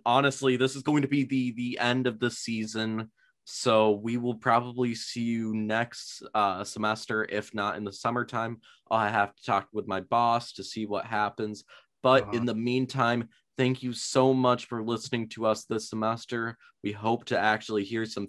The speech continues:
Speaker 1: feedback from you guys. See, think about what we could do to make this even better and really hit it off so we can be your gaming podcast. In the meantime,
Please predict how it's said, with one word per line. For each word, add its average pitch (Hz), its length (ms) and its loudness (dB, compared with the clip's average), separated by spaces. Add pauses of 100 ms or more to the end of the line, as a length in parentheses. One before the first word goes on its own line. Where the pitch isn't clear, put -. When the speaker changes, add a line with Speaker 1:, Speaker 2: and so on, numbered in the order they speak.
Speaker 1:
feedback 123 500 0
from 117 200 -2
you 113 100 -4
guys. 110 480 2 (460)
See, - 480 -4
think 131 180 4
about 117 260 4
what 117 200 0
we 113 120 -4
could 107 200 -10
do 117 200 0
to 110 140 -10
make 110 220 -2
this 104 260 0
even 110 340 -2
better 117 540 0 (300)
and 98 200 -4
really 113 360 2
hit 110 240 0
it 110 120 0
off 101 300 2 (220)
so - 200 -4
we 104 140 -2
can 104 180 -4
be 98 400 -6 (480)
your 104 260 2
gaming 98 360 0
podcast. - 680 -8 (420)
In 104 80 -4
the 101 60 -2
meantime, 123 680 2